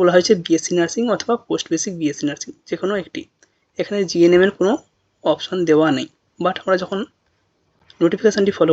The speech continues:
করেছিলাম, একদম প্রথমেই এখানে এলিজিবিলিটি ক্রাইটেরিয়াতে দেওয়াই ছিল উচ্চ মাধ্যমিক পাস হতে হবে যে কোনো শাখায়, আর্টস, কমার্স, সায়েন্স, যে কোনো শাখায় বা ভোকেশনাল থেকেও সে পাস আউট হতে পারে, তার সাথে জিএনএম পাস আউট হতে হবে। But এখানে যখন আমরা মার্কস ক্যালকুলেট করতে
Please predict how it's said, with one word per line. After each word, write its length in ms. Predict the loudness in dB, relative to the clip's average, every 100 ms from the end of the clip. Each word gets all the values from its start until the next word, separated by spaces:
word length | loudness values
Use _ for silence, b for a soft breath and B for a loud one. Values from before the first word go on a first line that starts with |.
| 4
করেছিলাম, 280 | 4 4 -2
একদম 200 | -2 -4 -4
প্রথমেই 380 | -4 -2 -2 -2 -4 _ _ _ _ _ _ _ -6
এখানে 200 | -2 -2 2
এলিজিবিলিটি 380 | 2 2 0 -2 0
ক্রাইটেরিয়াতে 500 | 0 2 0 0 2
দেওয়াই 220 | 6 6 6
ছিল 100 | 4 2 2 _ _ _
উচ্চ 180 | -6 -2 -2
মাধ্যমিক 300 | 0 0 -2 -4
পাস 100 | -8
হতে 120 | -4 0
হবে 100 | 0 2
যে 80 | -2 -2
কোনো 120 | -4 -6
শাখায়, 300 | -8 -12 -14 -18 _ _ _ -2
আর্টস, 160 | -2 -4
কমার্স, 280 | -2 -2 -4 -4
সায়েন্স, 260 | -4 -4 -8 _ _ _ -4
যে 60 | -2
কোনো 100 | -2 -4
শাখায় 260 | -4 -4 -4 _ _ _ _ -8
বা 80 | -2
ভোকেশনাল 380 | 0 0 2 0 2
থেকেও 180 | 4 4 2
সে 60 | -4
পাস 100 | -2
আউট 100 | -2 -4
হতে 120 | -4 -6
পারে, 120 | -6 -8 _ _ _ _ _ _ -8
তার 120 | -6
সাথে 160 | -4 -4 2
জিএনএম 300 | 4 6 4
পাস 120 | 2 0
আউট 80 | -2
হতে 120 | -8
হবে। 120 | -10 -12
But 120 | -8 -8
এখানে 220 | -6 -6 -6 -8 _
যখন 140 | -6 0 2
আমরা 140 | 2 2 2
মার্কস 220 | 0 -2
ক্যালকুলেট 300 | -6 -6 -8 -10
করতে 220 | -12 -4